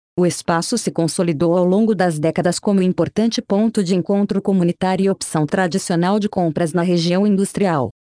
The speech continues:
Enquanto isso, a Feira de Nova Contagem manterá apenas sua programação habitual durante o fim de semana.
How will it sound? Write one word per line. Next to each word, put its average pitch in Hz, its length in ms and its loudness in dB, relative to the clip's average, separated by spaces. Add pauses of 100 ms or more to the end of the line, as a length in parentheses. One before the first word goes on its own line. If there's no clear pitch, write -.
(180)
Enquanto 180 380 0
isso, 180 420 0 (200)
a 170 80 0
Feira 185 340 -2
de 185 120 0
Nova 185 260 0
Contagem 175 560 0
manterá 185 520 2
apenas 185 420 0
sua 170 180 -2
programação 202 760 0
habitual 175 500 0
durante 175 360 0
o 156 40 0
fim 185 220 0
de 180 140 0
semana. 156 560 0